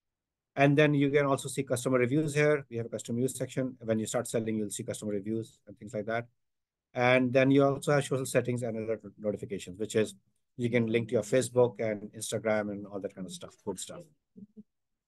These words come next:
Let's go to, since we don't have too much time, I'll go to menu management, which is really important. So if, if you click on menu, menu management here, you will see the screen. Now here,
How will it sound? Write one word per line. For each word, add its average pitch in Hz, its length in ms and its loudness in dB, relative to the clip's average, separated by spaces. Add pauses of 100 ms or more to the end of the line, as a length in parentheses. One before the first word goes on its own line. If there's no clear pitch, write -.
(460)
Let's 156 220 6
go 170 120 6
to, 156 80 6
since 151 220 2
we 160 40 2
don't 151 140 4
have 156 140 2
too 143 80 0
much 135 140 2
time, 139 160 2
I'll 127 80 2
go 143 100 2
to 139 80 2
menu 147 220 6
management, 131 360 2
which 123 160 -12
is 113 160 -14
really 117 160 4
important. 113 460 -2 (640)
So 139 120 0
if, 135 60 0 (260)
if 143 120 2
you 165 60 -2
click 175 200 4
on 160 120 8
menu, 147 220 8
menu 143 260 4
management 135 400 2
here, 147 340 6 (680)
you 131 100 2
will 135 80 6
see 131 180 2
the 113 140 -2
screen. 87 300 -6 (840)
Now 135 160 4
here, 170 380 8